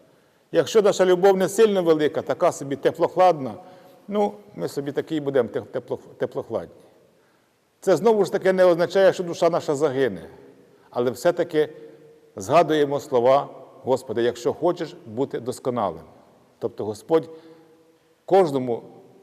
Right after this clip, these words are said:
християнину, кожній людині взагалі на землі відкриває шлях до досконалості. Якщо хочеш бути досконалим, ти можеш цей шлях пройти. Залежить від нас, звичайно. І якщо ми вибираємо цей шлях, ми розуміємо, що ми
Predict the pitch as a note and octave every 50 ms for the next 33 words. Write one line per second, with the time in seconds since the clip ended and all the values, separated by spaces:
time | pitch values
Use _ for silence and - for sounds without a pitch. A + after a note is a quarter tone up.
0 | _ _ _ - A#2+ B2 - - - C#3 C3 C#3+ F#3 F#3+ D#3+ C3+ - - F#3+ F#3
1 | B2+ C#3+ C#3+ C3 B2 A2 E3 G3+ G3 F3+ D3 B2+ C#3 B2 B2 B2 B2 A#2 A2+ G#2
2 | A2 A#2 A2+ A2+ A#2+ A2+ A2+ - - - - G#2 A2 B2 - - C3+ C#3 C3+ D3+
3 | F#3 F3+ E3+ D#3+ D#3 D3 - - - - - - - - - - - - _ _
4 | _ _ _ _ - - - C#3+ F3+ E3+ C#3+ D3+ D3 D3+ C#3+ - - D#3 D#3 D3+
5 | C#3+ B2 G#2 G2 F2+ - - - A2 A2+ - - - - D3+ C#3+ A2+ A#2 A#2+ A#2
6 | A2 G#2+ G#2+ G2+ - - A#2 A2 C3 D#3 E3+ E3 D#3 D#3+ D#3 - - - - -
7 | - - - - - _ _ _ _ _ _ - C3+ C#3 B2 C3 D3 D#3 C#3 D3
8 | A#2+ - - B2+ G#2+ - - C#3+ C3 A#2 - - B2+ B2+ B2 - - C3 F3 F3
9 | - - - - _ _ G#2+ G#2+ C#3 D#3 C#3 C#3+ D3+ - D3+ C#3+ C3 C#3+ D3 C3+
10 | A2+ F2+ F2+ G2+ G2 - - F#2+ E2+ E2 E2+ - - A2+ B2+ A#2 - F3 D#3 D3+
11 | C#3+ D3 C#3+ C3+ C#3+ D3+ E3 D#3+ D#3+ D#3 D3+ D3 D3 - D#3 C3 - - E3 F#3
12 | F3+ F3 - - - - - - - - C3 D#3+ F3 F3 D#3 C3 D#3+ E3+ G3 G#3
13 | G3 F#3 F3 E3+ E3+ C3+ - - - F3 E3+ E3 F3 F3+ E3+ E3